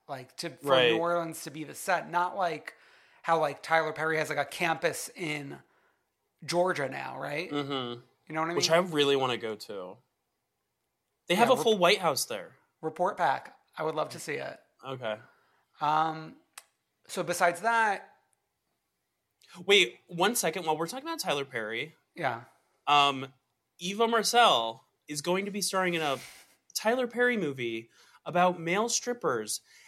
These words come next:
Speaker 2: and she is co-starring with Bolo.
Speaker 1: I mean,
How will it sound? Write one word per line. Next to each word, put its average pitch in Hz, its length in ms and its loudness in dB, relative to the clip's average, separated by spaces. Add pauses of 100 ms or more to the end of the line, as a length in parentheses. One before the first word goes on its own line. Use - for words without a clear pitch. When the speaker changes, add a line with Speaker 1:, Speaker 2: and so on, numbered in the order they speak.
Speaker 2:
and 170 380 -2 (480)
she 277 440 2 (100)
is 190 160 -2
co-starring 170 680 -2
with 139 180 -6 (180)
Bolo. 147 500 4 (320)
Speaker 1:
I 202 120 2
mean, 214 320 2